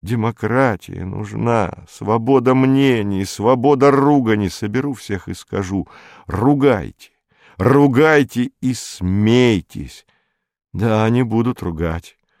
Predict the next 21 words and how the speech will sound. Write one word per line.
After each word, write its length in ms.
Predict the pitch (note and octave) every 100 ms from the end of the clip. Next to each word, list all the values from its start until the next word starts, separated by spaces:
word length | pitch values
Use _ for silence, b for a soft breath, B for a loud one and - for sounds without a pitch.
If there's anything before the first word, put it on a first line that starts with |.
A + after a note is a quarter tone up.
| _ _ _
Будут 360 | F2 B2 A#2 A2
ругать 540 | G2+ F#2 G#2+ A2 E2+
долго, 500 | D2+ G2+ A#2+ A2+ G#2
с 40 | F2+
жаром 500 | D#2 G#2 A#2 A2+ A2+
и 40 |
упоением, 920 | A2 G#2+ G#2+ G#2+ G#2 A#2 A2+ G#2+ G#2+
поскольку 600 | G#2+ G2+ - - G#2+ -
так 220 | G2+ A2 -
приказано. 600 | G#2 F#2+ A#2 A2+ A2 A2
Будут 320 | A#2+ B2 -
ругать 320 | B2 A#2 A#2+
за 100 | G2+
плохое 400 | G#2 A#2 B2+ A#2
снабжение 540 | - A#2+ G2+ A#2 A#2
кефиром, 800 | A#2 - B2 - - A#2+ A#2 A#2
за 140 | A#2 B2
плохую 680 | A#2 A#2 - C3 B2 B2
еду 380 | A#2+ C3 D#3+ C3+
в 100 | A#2+
столовой. 560 | - A#2 B2 A#2+ A#2